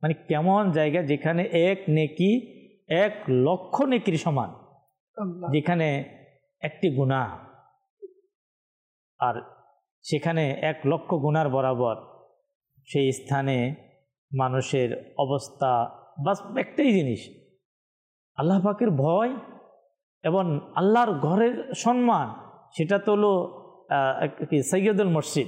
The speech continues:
Speaker 2: উহ।
Speaker 1: আপনার
Speaker 2: আল্লাহ।
Speaker 1: পৃথিবীতে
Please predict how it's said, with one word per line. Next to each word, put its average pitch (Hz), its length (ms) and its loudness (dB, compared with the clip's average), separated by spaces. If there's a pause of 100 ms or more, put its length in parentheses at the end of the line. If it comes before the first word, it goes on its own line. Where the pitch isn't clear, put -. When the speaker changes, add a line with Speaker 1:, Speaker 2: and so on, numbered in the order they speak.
(400)
Speaker 2:
উহ। - 360 -2 (180)
Speaker 1:
আপনার 160 360 0
Speaker 2:
আল্লাহ। 165 220 -6 (720)
Speaker 1:
পৃথিবীতে 185 760 2